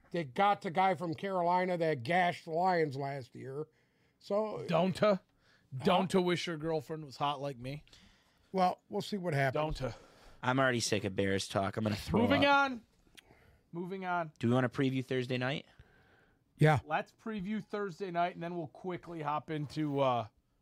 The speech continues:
Speaker 2: hockey and college. Uh, I, I think I'd like to.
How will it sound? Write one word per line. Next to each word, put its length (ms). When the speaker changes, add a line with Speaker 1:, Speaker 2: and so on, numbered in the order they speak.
Speaker 2:
hockey 400
and 180
college. 400
Uh, 40
I, 580
I 80
think 220
I'd 160
like 140
to. 160